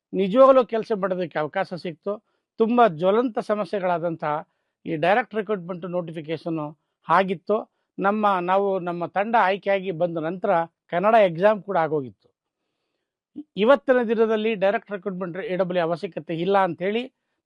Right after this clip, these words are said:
ನಾವು ಮಾನ್ಯ ಮುಖ್ಯಮಂತ್ರಿ ಯಡಿಯೂರಪ್ಪನವರಿಗೆ ಮತ್ತೆ ಲಕ್ಷ್ಮೀನಾರಾಯಣ ಸಾಹೇಬರಿಗೆ ಮನವರಿಕೆ ಮಾಡಿ, ಆ ಡೈರೆಕ್ಟ್ ರಿಕ್ರೂಟ್ಮೆಂಟ್ ಎ ಡಬ್ಲ್ಯೂ ರದ್ದು ಮಾಡಿಸೋದ್ರಲ್ಲಿ ನಾವು ಪ್ರಮುಖ ಪಾತ್ರ ವಹಿಸಿದ್ವಿ. ನಮ್ಮ ಅವಧಿನಲ್ಲಿ ಡೈರೆಕ್ಟ್ ರಿಕ್ರೂಟ್ಮೆಂಟ್ ರದ್ದಾಯ್ತು.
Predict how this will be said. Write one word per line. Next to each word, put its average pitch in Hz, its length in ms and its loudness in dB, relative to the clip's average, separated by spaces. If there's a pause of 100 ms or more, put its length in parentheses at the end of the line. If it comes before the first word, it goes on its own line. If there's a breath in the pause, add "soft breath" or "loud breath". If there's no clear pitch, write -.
ನಾವು 196 440 2 (320)
ಮಾನ್ಯ 185 340 -2 (400)
ಮುಖ್ಯಮಂತ್ರಿ 190 560 -4
ಯಡಿಯೂರಪ್ಪನವರಿಗೆ 175 720 -2
ಮತ್ತೆ 151 520 -6 (140)
ಲಕ್ಷ್ಮೀನಾರಾಯಣ 190 680 -4
ಸಾಹೇಬರಿಗೆ 156 400 -4
ಮನವರಿಕೆ 151 520 -4
ಮಾಡಿ, 156 360 -6 (380)
ಆ - 40 -6
ಡೈರೆಕ್ಟ್ 190 420 -2
ರಿಕ್ರೂಟ್ಮೆಂಟ್ 185 440 -6
ಎ 160 100 0
ಡಬ್ಲ್ಯೂ 156 440 -4
ರದ್ದು 147 240 -6
ಮಾಡಿಸೋದ್ರಲ್ಲಿ 165 540 -4
ನಾವು 151 360 -4 (360)
ಪ್ರಮುಖ 208 320 0
ಪಾತ್ರ 180 380 -2
ವಹಿಸಿದ್ವಿ. 135 580 -4 (420)
ನಮ್ಮ 220 280 0
ಅವಧಿನಲ್ಲಿ 220 480 2
ಡೈರೆಕ್ಟ್ 202 380 0
ರಿಕ್ರೂಟ್ಮೆಂಟ್ 180 480 -6
ರದ್ದಾಯ್ತು. 180 720 0